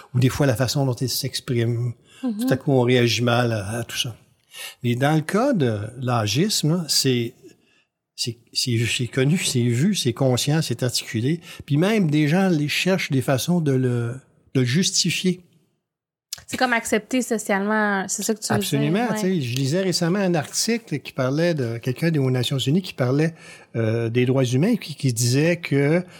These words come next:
Speaker 1: l'agisme, c'est la plus acceptable violation des droits humains.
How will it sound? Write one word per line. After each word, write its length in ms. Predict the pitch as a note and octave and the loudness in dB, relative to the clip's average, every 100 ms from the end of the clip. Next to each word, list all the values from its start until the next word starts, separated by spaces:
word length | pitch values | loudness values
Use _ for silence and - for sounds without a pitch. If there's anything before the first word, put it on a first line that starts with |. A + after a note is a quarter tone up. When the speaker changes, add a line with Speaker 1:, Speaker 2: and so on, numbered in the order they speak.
| - | -6
Speaker 1:
l'agisme, 840 | C3 C#3+ C#3 A#2 F3 A3+ - F3 D#3 _ - _ | 0 2 2 2 0 0 0 -2 -2 _ -20 _
c'est 240 | - - | -6 0
la 140 | C3+ C3+ | 2 2
plus 260 | - D#3 | 2 2
acceptable 1040 | F#3 F#3 - D#3+ - - F3 F3+ E3 E3 - - - | 2 0 -2 -2 -4 0 2 4 4 2 0 -10 -8
violation 760 | G#2+ D3+ D#3 C#3 - - C#3+ D#3 _ _ - | -2 2 2 2 0 0 0 -2 _ _ 0
des 120 | A2+ | 2
droits 200 | A#2+ C3+ | 2 2
humains. 300 | A2 G2+ G2+ | 0 -2 -6